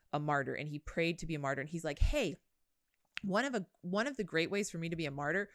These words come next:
might be for me to travel to the Muslims who are the professed enemies of the Chris-, of Christendom, and to go into this Sultan and I will preach to him and I will convert him.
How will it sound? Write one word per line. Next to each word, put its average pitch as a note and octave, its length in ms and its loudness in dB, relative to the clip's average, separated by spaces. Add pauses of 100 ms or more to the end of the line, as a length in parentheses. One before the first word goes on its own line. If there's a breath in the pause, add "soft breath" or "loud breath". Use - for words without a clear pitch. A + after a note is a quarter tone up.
(240 loud breath)
might G#3 280 0
be A3 160 -4
for F3 160 -8
me F3 160 -6
to E3 80 -6
travel E3+ 600 -4 (200 soft breath)
to C4 140 -4
the A3 80 -2
Muslims F#3 580 -2
who F3 180 -6
are F#3 220 2
the E3 160 -2
professed - 600 -6 (1000)
enemies F#3 460 0
of C#3+ 140 -4
the C#3+ 60 -6
Chris-, - 260 -2
of D3+ 180 -2
Christendom, B2+ 540 -4 (480 soft breath)
and G#3 160 2
to A3+ 100 -2
go A3+ 720 4
into A3+ 340 -4
this F#3+ 380 -6
Sultan G#3+ 400 -2
and E3+ 140 -4
I E3+ 120 -2
will F#3 240 -4 (200)
preach B3 380 -4
to A#3+ 60 -2
him F#3+ 280 -2
and D#3+ 100 -4
I D#3+ 100 -2
will E3 120 -4
convert F3 480 -2
him. E3 260 -6